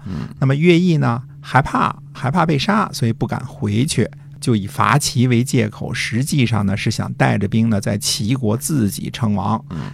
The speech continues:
Speaker 2: 因为齐国人呢，还没有安抚好呢，所以就慢慢地围攻寂寞，这样慢点嘛，才能成自己的事儿。
Speaker 1: 对。
Speaker 2: 其实呢，齐国人就害怕燕国呢，派其他的将领来带兵，那寂寞呢，就完蛋了。
Speaker 1: 嗯。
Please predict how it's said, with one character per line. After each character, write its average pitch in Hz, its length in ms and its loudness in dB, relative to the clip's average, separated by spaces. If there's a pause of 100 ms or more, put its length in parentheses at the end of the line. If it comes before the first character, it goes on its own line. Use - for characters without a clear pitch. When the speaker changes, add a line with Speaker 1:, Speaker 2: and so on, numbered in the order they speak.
Speaker 2:
因 170 120 4
为 196 100 6
齐 170 300 2
国 170 120 6
人 139 140 4
呢， 143 80 0
还 139 140 0
没 151 80 2
有 123 80 2
安 208 280 2
抚 135 160 -2
好 - 340 -8
呢， 107 280 0
所 - 160 0
以 110 100 2
就 104 160 0
慢 110 240 2
慢 120 240 6
地 101 200 2
围 104 240 0
攻 101 260 2
寂 104 260 2
寞， 98 240 0 (460)
这 135 100 0
样 123 160 4
慢 131 220 8
点 101 180 0
嘛， - 180 -4 (160)
才 - 160 -6
能 110 200 0
成 110 260 -2
自 113 200 -2
己 - 120 -8
的 - 100 -10
事 - 140 0
儿。 107 160 4 (140)
Speaker 1:
对。 76 140 -8
Speaker 2:
其 - 200 2
实 139 220 4
呢， 151 200 6
齐 - 340 2
国 120 160 6
人 113 180 2
就 165 300 2
害 117 320 0
怕 - 240 0
燕 123 240 2
国 104 180 -4
呢， 104 140 0
派 127 240 -6
其 - 340 -2
他 160 160 2
的 123 120 2
将 104 280 0
领 87 160 -4
来 76 140 -10
带 110 180 0
兵， 123 180 4 (200)
那 113 160 2
寂 120 200 -2
寞 107 200 0
呢， 95 100 -4
就 101 140 -10
完 104 160 -10
蛋 101 160 -4
了。 101 100 -12 (120)
Speaker 1:
嗯。 92 420 -6